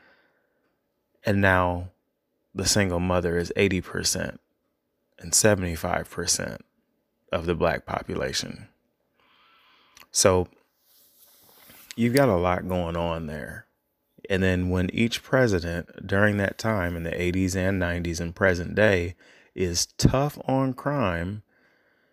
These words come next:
that means they're gonna be tough on black people. So I had,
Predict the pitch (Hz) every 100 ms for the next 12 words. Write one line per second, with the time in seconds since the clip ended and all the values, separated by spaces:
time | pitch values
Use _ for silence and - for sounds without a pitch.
0 | _ _ - 104 117 113 104 104 104 95
1 | 98 - 101 95 92 87 87 85 - 120
2 | 113 - 78 - _ _ _ _ _ _
3 | _ _ - 107 107 110